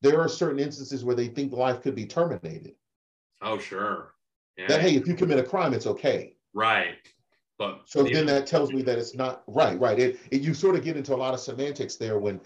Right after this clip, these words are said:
Speaker 1: if you're pro-life, which, which causes me to say that in some instances, I look at Oklahoma, I was born and raised here.
Speaker 2: Same.
Speaker 1: I'm gonna call them pro-birth until they do things to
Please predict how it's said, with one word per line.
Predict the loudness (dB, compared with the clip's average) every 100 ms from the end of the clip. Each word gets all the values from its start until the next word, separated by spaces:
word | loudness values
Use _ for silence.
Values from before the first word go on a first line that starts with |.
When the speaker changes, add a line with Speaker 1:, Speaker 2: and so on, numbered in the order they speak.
| -20 -2
Speaker 1:
if | 0 0
you're | -2
pro-life, | 0 0 2 0 -2 -4
which, | -2 -2 -2
which | -2 -2 -4
causes | -4 -2 -2 -2
me | -2
to | 0
say | 4 4
that | 4
in | 0
some | 0 0
instances, | 0 0 -2 0 -6 -6 -18 _ -8
I | -6
look | -2
at | -2
Oklahoma, | -2 -2 -2 -2 -4
I |
was | -6
born | -6 -2 -2
and | 0
raised | -2 -4 -8
here. | -8 -8 -10 _ _
Speaker 2:
Same. | -10 -8 -10 -14 _ _ _ -2
Speaker 1:
I'm | 0 2
gonna | 2
call | 4 2
them | 2 0
pro-birth | 2 2 4 2 0 -6 _ -10
until | -2 0
they | 0
do | -2 -6
things | -4 -4 -4 -4 -8
to | -2 0 -2